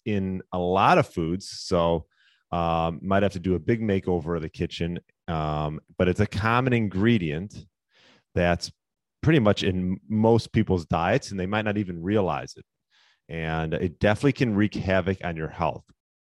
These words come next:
They're in, they're found in heavily processed snack foods, frozen foods, um, you know, deep fried menu items.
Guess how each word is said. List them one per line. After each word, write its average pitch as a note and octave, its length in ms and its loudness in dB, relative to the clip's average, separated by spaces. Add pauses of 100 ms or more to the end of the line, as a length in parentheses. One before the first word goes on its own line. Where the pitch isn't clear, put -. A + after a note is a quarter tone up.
(800)
They're F#2 260 2
in, F#2+ 420 -2 (840)
they're A2 120 4
found A#2+ 360 2
in G#2 100 2
heavily C#3 380 4
processed - 720 0
snack G2 380 0
foods, G#2+ 320 2
frozen G#2+ 500 4
foods, G#2 560 -2 (400)
um, D#2 680 -6
you F2 80 -6
know, D#2 120 -4
deep G#2 360 -4
fried F#2+ 400 2
menu F#2 340 2
items. F2+ 640 -2